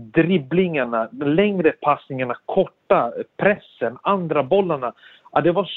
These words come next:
sån hög grad på den tekniska skickligheten som jag inte har sett under årets Champions League. Så att man bara, man satte sig tillbaka där i stu-, studion, i, i stolen och man bara njöt. Men som Frida var inne på, efter den första halvleken så tänkte jag,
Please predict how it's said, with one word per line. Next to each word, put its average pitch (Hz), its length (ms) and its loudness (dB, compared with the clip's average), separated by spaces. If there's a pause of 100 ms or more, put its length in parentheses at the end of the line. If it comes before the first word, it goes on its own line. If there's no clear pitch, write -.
sån 240 320 0
hög 196 420 0
grad 180 440 2
på 151 60 -2
den 139 140 0
tekniska 175 520 0
skickligheten 143 560 0
som 127 180 -4
jag 165 100 2
inte 156 160 2
har 139 80 2 (100)
sett - 220 2 (120)
under 143 260 4
årets 139 440 0
Champions 123 480 -2
League. 151 220 0
Så 135 80 0
att 135 140 -2
man 160 200 0 (300)
bara, 233 300 2 (320)
man 190 100 0
satte 233 280 0
sig 214 160 -4
tillbaka 196 420 -2
där 165 200 0
i 156 60 -4
stu-, 170 480 -4
studion, 165 480 0
i, 147 140 -8
i 139 120 -6
stolen 151 460 -2 (260)
och 143 100 0
man 143 280 0
bara 123 440 2 (220)
njöt. 127 360 2 (420)
Men 139 160 2
som - 180 -2
Frida 143 280 2
var 156 100 0
inne 139 240 -2
på, 113 220 0
efter 127 200 -2
den 123 140 0
första 160 420 0
halvleken 123 560 -2
så 120 100 -10
tänkte 127 360 -4
jag, 117 120 4